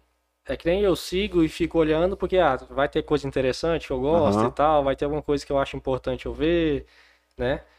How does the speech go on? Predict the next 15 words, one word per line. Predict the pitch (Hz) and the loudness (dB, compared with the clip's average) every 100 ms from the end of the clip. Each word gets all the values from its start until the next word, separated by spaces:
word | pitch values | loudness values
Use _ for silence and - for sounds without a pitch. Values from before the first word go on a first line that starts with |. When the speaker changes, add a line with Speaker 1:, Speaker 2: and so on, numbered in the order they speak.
| _ _ - | _ _ -8
Speaker 1:
É, | 117 117 117 113 113 113 | -4 -2 -2 -4 -4 -6
é | 120 | -4
bem | 123 | -4
interessante. | 131 151 180 - 165 180 - - _ _ _ - | -2 0 0 0 -2 -2 -6 -18 _ _ _ -6
Depois | 131 147 147 | -2 2 0
faz | - 160 170 196 214 | 2 2 4 4 0
um, | 220 208 165 135 123 | 0 0 0 -2 -2
dá | 139 | -2
uma | 139 | -2
sugestão, | 160 147 165 - 156 | -2 0 0 2 0
faz | 147 131 | 0 -2
um | 143 | -2
convite | 147 180 170 151 147 - | -2 -2 -2 -2 -4 -2
lá | 139 135 | 0 0
pra, | 139 135 131 120 113 | 0 0 0 -2 -4